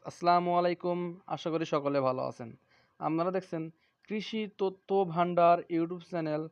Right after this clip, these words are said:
আমি মোহাম্মদ মোখলেসুর রহমান, আবারও চলে আসলাম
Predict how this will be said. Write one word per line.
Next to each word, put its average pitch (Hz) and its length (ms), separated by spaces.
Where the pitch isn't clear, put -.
আমি 165 200
মোহাম্মদ 180 460
মোখলেসুর 160 540
রহমান, 175 400
আবারও 170 340
চলে 190 260
আসলাম 180 360